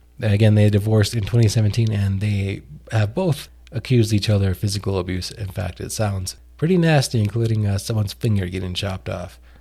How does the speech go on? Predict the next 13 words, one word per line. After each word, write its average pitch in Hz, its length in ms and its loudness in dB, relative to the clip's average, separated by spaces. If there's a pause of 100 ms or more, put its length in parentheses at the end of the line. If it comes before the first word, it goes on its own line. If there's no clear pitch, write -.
(220)
So - 160 -4
part 196 200 0
of 156 120 -2
Depp's 117 320 0
finger 98 400 0 (240)
was 107 120 0
severed 117 420 2
during 113 240 4
an 113 40 2
argument 110 480 0
in 101 80 -2
twenty 123 300 2
fifteen, 110 680 0